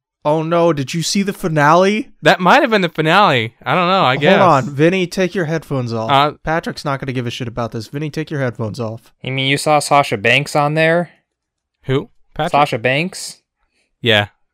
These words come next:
Speaker 2: actually,
Speaker 3: Damn,
Speaker 2: yeah.
Speaker 3: I can't believe it. They actually, they're crossing
Speaker 1: Was it
Speaker 3: over
Speaker 1: the
Speaker 3: with
Speaker 1: end
Speaker 3: W W E.
Speaker 1: of, was,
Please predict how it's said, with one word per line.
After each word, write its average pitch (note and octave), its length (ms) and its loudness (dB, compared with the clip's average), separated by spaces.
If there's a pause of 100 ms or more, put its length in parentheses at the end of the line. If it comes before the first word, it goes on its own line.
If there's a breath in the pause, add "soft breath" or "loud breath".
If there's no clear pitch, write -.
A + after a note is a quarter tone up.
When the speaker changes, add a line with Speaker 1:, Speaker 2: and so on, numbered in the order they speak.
(140)
Speaker 2:
actually, G2+ 280 -4
Speaker 3:
Damn, G#2 320 0 (160)
Speaker 2:
yeah. G2+ 120 -2
Speaker 3:
I G#2 80 0
can't G#2 240 -6
believe G2+ 300 -6
it. F2+ 80 -8
They F#2 140 -6
actually, G2 300 -4
they're G#2 140 -4
crossing A2+ 220 2
Speaker 1:
Was D#3+ 140 2
it - 80 2
Speaker 3:
over G#2+ 40 -2
Speaker 1:
the A3 60 2
Speaker 3:
with - 100 0
Speaker 1:
end F3 260 4
Speaker 3:
W A2 200 0
W E3+ 200 2
E. - 40 -10
Speaker 1:
of, - 140 -20
was, E3+ 320 -2